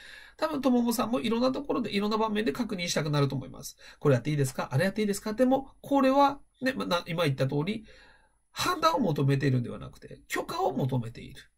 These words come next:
自分だったりしてるんじゃないかなというふうに思います。だから、ダメって言われていることをやっている自分ってモヤモヤするかもしれない。で、ダメって言われた、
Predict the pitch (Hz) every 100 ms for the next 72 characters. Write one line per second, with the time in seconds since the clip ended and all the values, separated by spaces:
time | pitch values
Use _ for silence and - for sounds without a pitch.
0 | _ _ - 143 127 - - _ - 131
1 | 127 127 233 - - 143 131 120 143 170
2 | 190 - 143 107 - - - 214 240 -
3 | - - 214 233 277 247 208 196 196 190
4 | 190 202 214 285 170 139 147 139 151 262
5 | 277 139 139 135 131 123 123 123 131 -
6 | - - - - - _ _ - - -
7 | - - - 214 214 _ _ _ _ -
8 | 151 156 156 170 156 175 180 175 175 226
9 | -